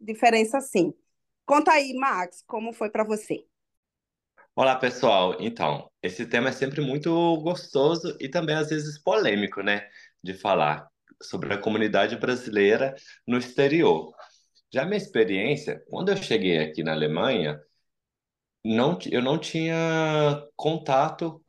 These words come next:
Speaker 2: a não ser com brasileiros, basicamente. Toda a comunidade que me recebeu aqui era brasileiro, pessoas que estavam na mesma situação que eu estava. Tava fazendo intercâmbio aqui pra estudar. Então, depois do passar do tempo que eu fui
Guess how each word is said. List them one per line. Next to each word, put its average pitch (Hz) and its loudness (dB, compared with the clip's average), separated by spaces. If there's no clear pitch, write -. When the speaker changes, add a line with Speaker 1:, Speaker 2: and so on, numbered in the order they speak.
Speaker 2:
a 139 -2
não 151 2
ser 151 2
com 151 -2
brasileiros, 147 2
basicamente. 104 -4
Toda 165 2
a 196 -2
comunidade 123 2
que - -6
me 95 -2
recebeu 90 2
aqui 123 -6
era 104 4
brasileiro, 113 0
pessoas 123 -4
que - -14
estavam 127 0
na 120 -2
mesma 127 -2
situação 147 -2
que 151 -6
eu 151 -4
estava. - -2
Tava 95 2
fazendo 104 0
intercâmbio 131 -2
aqui 131 -4
pra 131 -2
estudar. - -2
Então, 117 0
depois 135 0
do 147 0
passar 131 0
do 127 -4
tempo 139 -4
que 151 -4
eu 147 0
fui 147 -2